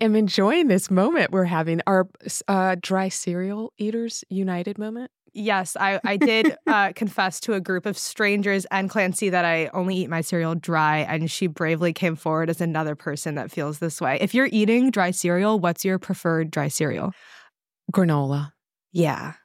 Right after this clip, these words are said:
Speaker 1: As a child, Cheerios.
Speaker 2: Honey Nut Cheerios as an adult, I still will buy on occasion.
Speaker 1: Yes.
Speaker 2: Do you make
Speaker 1: Yes.
Speaker 2: your own granola?
Speaker 1: Sometimes, if I'm really feeling ambitious.
Speaker 2: What's your, like,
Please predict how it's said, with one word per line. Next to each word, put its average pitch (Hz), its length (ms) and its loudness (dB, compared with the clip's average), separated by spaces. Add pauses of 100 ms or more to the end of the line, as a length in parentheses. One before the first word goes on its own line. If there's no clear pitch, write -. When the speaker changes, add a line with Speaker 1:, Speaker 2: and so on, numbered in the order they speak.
(320)
Speaker 1:
As 156 120 2
a 160 60 4
child, 143 380 0
Cheerios. 143 720 -2 (420)
Speaker 2:
Honey 240 240 2
Nut 180 160 2
Cheerios 226 500 2
as 165 160 0
an 180 80 -2
adult, 165 400 -2
I 165 140 -4
still 165 320 0
will 170 100 2
buy 143 360 -2
on 180 140 -2
occasion. 220 720 -2
Speaker 1:
Yes. - 680 -10 (160)
Speaker 2:
Do 202 140 0
you 226 80 4
make 208 140 4
Speaker 1:
Yes. 156 60 -2
Speaker 2:
your 240 100 6
own 175 160 2
granola? 180 500 -2 (400)
Speaker 1:
Sometimes, 190 960 0
if 170 160 0
I'm 160 320 2
really 147 400 2
feeling 135 540 -2
ambitious. - 680 -8 (340)
Speaker 2:
What's 196 360 0
your, 208 180 4
like, 180 300 2